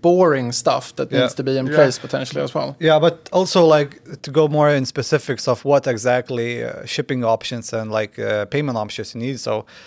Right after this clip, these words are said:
Speaker 2: it's actually quite simple. Uh, and you probably can get it anywhere, uh, with Shopify.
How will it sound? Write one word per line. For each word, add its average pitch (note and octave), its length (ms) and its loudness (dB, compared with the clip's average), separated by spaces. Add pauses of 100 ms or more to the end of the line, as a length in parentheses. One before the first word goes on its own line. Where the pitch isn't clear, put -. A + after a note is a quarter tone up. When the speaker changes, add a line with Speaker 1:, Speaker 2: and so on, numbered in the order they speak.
(160)
Speaker 2:
it's F3 140 -4
actually G#3+ 300 0
quite D3 280 0
simple. D3+ 560 -2 (380)
Uh, B2+ 240 0
and B2+ 120 -4
you C3+ 140 -6
probably D#3+ 500 0
can B2 260 -6
get B2 260 0
it A2+ 200 -8
anywhere, A#2 600 -2
uh, A#2 160 -2
with B2 140 -6
Shopify. A2 580 -2